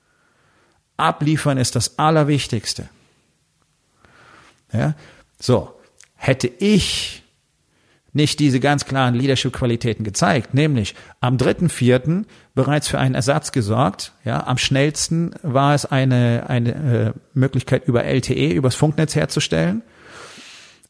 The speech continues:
darüber die Calls zu machen. Und drei Tage danach hatte ich einen neuen Glasfaseranschluss von einem anderen Unternehmer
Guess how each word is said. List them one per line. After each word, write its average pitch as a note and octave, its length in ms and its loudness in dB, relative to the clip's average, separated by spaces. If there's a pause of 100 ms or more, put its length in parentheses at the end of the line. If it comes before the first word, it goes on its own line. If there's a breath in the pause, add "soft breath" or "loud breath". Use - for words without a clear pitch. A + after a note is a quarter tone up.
(120)
darüber B2+ 380 0
die C#3+ 80 2
Calls D3 380 2
zu D#3+ 100 0
machen. D3+ 340 0 (840)
Und B2 160 2
drei A#2 180 4
Tage A#2+ 320 4
danach A2+ 400 0
hatte A#2+ 160 -2
ich A2 120 -4
einen A2+ 180 0
neuen A#2 260 2
Glasfaseranschluss A2+ 920 0
von A2 140 0
einem G2+ 100 0
anderen A2+ 320 2
Unternehmer A2 640 2